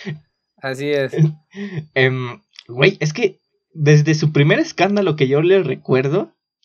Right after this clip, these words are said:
Speaker 2: que fue cuando se filtraron las conversaciones de, de un chat de Instagram, de mejor manda mensaje por Telegram, de,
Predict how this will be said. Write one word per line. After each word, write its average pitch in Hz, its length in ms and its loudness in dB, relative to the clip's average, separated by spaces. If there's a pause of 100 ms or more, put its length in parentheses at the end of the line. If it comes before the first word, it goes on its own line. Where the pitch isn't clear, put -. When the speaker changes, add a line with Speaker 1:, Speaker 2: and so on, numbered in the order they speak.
(140)
Speaker 2:
que 139 120 0
fue 147 440 0
cuando 123 240 -6
se - 120 -6
filtraron 143 340 -2
las 143 140 -2
conversaciones 127 680 -2
de, 123 480 -4 (380)
de 143 460 -6 (300)
un 135 400 -6
chat 123 240 -4
de 127 80 -2
Instagram, 127 520 -4
de 127 120 -4
mejor 156 260 -2
manda 233 220 -8
mensaje 160 380 -4
por 139 160 -6
Telegram, - 500 -6
de, - 400 -16